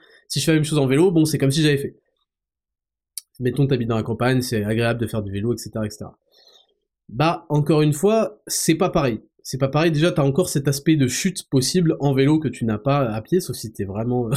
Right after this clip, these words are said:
<laughs> un mec chelou et qu'ils, ou, ou que tu te balades dans des trucs bizarres.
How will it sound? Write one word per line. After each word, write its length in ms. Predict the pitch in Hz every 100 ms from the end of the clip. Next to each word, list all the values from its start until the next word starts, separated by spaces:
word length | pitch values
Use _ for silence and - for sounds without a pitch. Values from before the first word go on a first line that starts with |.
| - - -
<laughs> 460 | - - 247 208 208
un 100 | 143
mec 140 | 143
chelou 400 | 135 127 131 185 - - - - - -
et 180 | 196 139
qu'ils, 220 | 139 139
ou, 60 |
ou 20 | 139
que 360 | - 143 131
tu 100 | 139
te 40 | 135
balades 240 | 135 143
dans 60 | 131
des 60 |
trucs 160 | 123 123
bizarres. 360 | 120 147 208